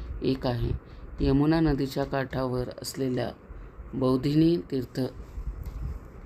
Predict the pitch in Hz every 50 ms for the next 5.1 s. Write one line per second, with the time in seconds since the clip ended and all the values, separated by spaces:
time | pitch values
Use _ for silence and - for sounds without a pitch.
0 | - - 143 139 135 - - 156 143 147 151 151 - 143 127 120 - - 123 117
1 | 104 - - - 120 120 123 123 127 127 120 120 120 127 135 143 151 147 - 143
2 | 127 127 - - 123 - - - - - - - - - - - - - - -
3 | - - - - - - - - 139 135 131 135 - 147 147 139 131 131 - -
4 | 143 151 147 139 127 117 110 131 127 - 127 120 117 120 120 - 127 110 - -
5 | - 107